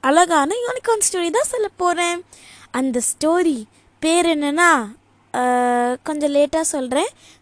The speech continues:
சரிங்களா? ம், இல்ல, நீங்க பார்த்திருப்பீங்க, நான் வந்து இதிலே போட்டிருப்பேன். ஆ, நான் சொல்லிடுறேன். நீங்க எப்பவுமே ஒரு யூனிகார்னை frog போட விடக்கூடாது. சரி, வாங்க கதைக்குள்ள போகலாம்.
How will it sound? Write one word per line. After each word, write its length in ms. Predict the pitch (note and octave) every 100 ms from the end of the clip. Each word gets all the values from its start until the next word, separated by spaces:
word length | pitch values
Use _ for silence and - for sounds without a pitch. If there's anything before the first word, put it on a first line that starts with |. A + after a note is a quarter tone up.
| -
சரிங்களா? 540 | D4+ D4+ D#4+ G#4+ G4+ - _ _ _ _ _ _
ம், 380 | - F#4 F#4+ F#4+
இல்ல, 440 | F4+ F#4 A#4 D5 F4+
நீங்க 280 | F4 F4 E4 D4
பார்த்திருப்பீங்க, 760 | C4+ E4+ - G#4+ - F4 E4
நான் 240 | D#4+ D#4 D4
வந்து 300 | C#4+ C#4+ D#4
இதிலே 300 | C#4 C#4+ D4 C#4+
போட்டிருப்பேன். 580 | C#4 C4+ B3+ - C4+ A#4 _ _ _ _ -
ஆ, 80 | G4+
நான் 200 | G#4 G#4
சொல்லிடுறேன். 420 | G#4 G#4 G4+ F#4+ - _ _ _ _ _ _
நீங்க 580 | C4 D4+ A4+ A4+ F#4 A4 - A3
எப்பவுமே 640 | B3 C#4+ - A#4+ G#4 F4 A4 -
ஒரு 180 | - C4
யூனிகார்னை 680 | C4+ F#4+ G4+ E4+ D4 D4 G#4 _ _
frog 460 | - - D#4 E4+ G4 - _
போட 240 | - D#4 E4
விடக்கூடாது. 800 | C4 E4 - B3+ A3 F#3+ - A3+ _ _ _ _ _ _ _ _ _ -
சரி, 400 | - E4 E4+ D#4+
வாங்க 300 | C4 C#4 G4
கதைக்குள்ள 440 | A4+ A4 A4 G4+ F#4
போகலாம். 800 | F4+ F4+ E4+ E4+ E4 E4 E4+